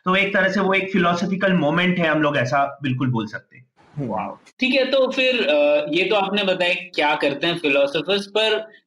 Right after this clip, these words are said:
Speaker 3: ये फिलॉसफी स्टडी करना क्यों जरूरी है? आपको क्या लगता है? आप, आप भी पाँच छह साल पहले शुरुआत की होगी और आपकी तो, आपका तो इंजीनियरिंग बैकग्राउंड है,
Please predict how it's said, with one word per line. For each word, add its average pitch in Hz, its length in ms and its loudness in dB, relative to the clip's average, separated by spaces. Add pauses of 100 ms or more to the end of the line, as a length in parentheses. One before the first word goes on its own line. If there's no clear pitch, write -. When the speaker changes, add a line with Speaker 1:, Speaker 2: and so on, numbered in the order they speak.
(100)
Speaker 3:
ये 220 160 0
फिलॉसफी 220 1400 -2 (160)
स्टडी 156 760 -4
करना 190 460 0
क्यों 233 260 0
जरूरी 147 380 2
है? 127 80 2
आपको 131 380 0
क्या 175 160 0
लगता 147 300 0
है? 143 100 2
आप, 143 240 -2
आप 160 360 -2
भी 170 320 -2
पाँच 151 320 0 (160)
छह 175 60 0
साल 165 240 0
पहले 160 300 0
शुरुआत 151 420 0
की 156 60 0
होगी 156 140 2
और 151 140 2
आपकी 147 320 -2
तो, 151 120 -4
आपका 156 260 0
तो 151 260 0
इंजीनियरिंग 151 720 0
बैकग्राउंड 135 480 -2
है, 127 160 -4